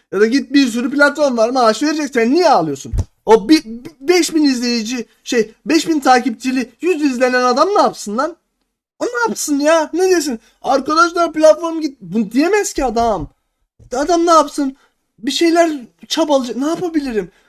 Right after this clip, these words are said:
Ne yapabilirim? İşte büyük kendi platformdaki adamlara yazıyor falan. Cevap veren yok. Herkes kendi derdine düşmüş. Ama abiniz var burada. Yazın abi. İlgilenmezsem şerefsizim. Bak şurada turnuvadayım.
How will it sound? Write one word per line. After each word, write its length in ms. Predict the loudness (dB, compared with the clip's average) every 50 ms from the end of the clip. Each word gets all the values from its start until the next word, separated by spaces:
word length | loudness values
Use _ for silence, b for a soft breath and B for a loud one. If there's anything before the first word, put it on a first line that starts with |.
| _ _ _ _ _ -2
Ne 80 | 0
yapabilirim? 480 | 2 2 2 0 -4 -4 -4 -4 -4 -4
İşte 360 | -6 -8 -8 -8 -8 -6 -2
büyük 460 | 0 2 2 0 -2 -8 -14 -14 -2
kendi 320 | 2 2 2 2 2 -2 -2
platformdaki 600 | 0 0 0 0 0 -2 -2 -2 -4 -2 -2 0
adamlara 380 | 2 2 2 2 2 2 2
yazıyor 480 | 2 0 0 -2 -4 -2 0 0 0 0
falan. 340 | -2 -2 0 0 0 -2 -4 -8 _ _ _ _
Cevap 360 | -2 2 2 2 2 2 0 2
veren 280 | 2 2 2 2 2
yok. 200 | 2 0 0 0
Herkes 580 | 0 0 0 0 0 -2 -4 -4 -6 -8 -12 -6
kendi 340 | -2 0 0 2 2 4 6
derdine 360 | 6 6 6 4 0 -4 -6
düşmüş. 320 | -6 -8 -8 -10 -12 -14 _ _ _ _ -6
Ama 340 | -4 -2 4 6 6 6
abiniz 360 | 6 6 4 2 0 0 2 2
var 220 | 2 0 0 -2
burada. 280 | -6 -8 -8 -8 -4 -2 -2 -2 -2 0
Yazın 340 | 4 4 4 4 4 2 2
abi. 420 | 4 4 4 4 2 0 -6 -10 -12 _ _ _ _
İlgilenmezsem 960 | -2 -2 0 0 0 2 2 2 2 4 4 4 2 2 0 -2 -2 0 0 0
şerefsizim. 800 | 0 2 2 4 4 4 2 0 -4 -10 -8 -8 -8 -10 -10 _ _ _
Bak 200 | 4 4 4 4 2 _ _ _ _ _
şurada 420 | -8 -4 -4 -2 0 -2 -2 -2
turnuvadayım. 720 | -4 -8 -6 -4 -2 0 2 2 2 2 0 -2 -4 -4 -6